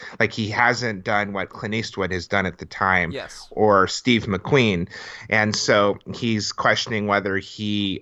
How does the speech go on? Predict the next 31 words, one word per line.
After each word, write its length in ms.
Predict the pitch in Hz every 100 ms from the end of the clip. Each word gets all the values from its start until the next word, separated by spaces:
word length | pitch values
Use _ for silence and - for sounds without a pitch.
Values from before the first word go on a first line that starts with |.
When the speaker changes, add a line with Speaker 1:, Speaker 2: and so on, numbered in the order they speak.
| -
Speaker 1:
uh, 360 | 98 95 92 -
is 160 | 92
gonna 180 | 98 98
do 140 | 92
another 260 | 92 92 90
T 220 | - 95
V 160 | 90 95
show, 280 | - 101 92
'cause 200 | - 95
he's 160 | 90
really 180 | 101 101
just 180 | 92 -
doing 360 | 98 92 90
guest 240 | 85 104 -
spots, 460 | - 92 85 - - - -
or 240 | 107 104
to 100 | 95
go 240 | 110 107 98
over 220 | 104 98
to 180 | 90 104
Italy 300 | 110 101 92
to 80 | 87
do 160 | 92
spaghetti 440 | - - 92 113 104
westerns, 480 | 92 - 101 85
which 200 | 98 87
is 120 | 92 92
what 140 | 87
Eastwood 480 | 123 131 - 90 82
did. 260 | 87 78
And 120 | 78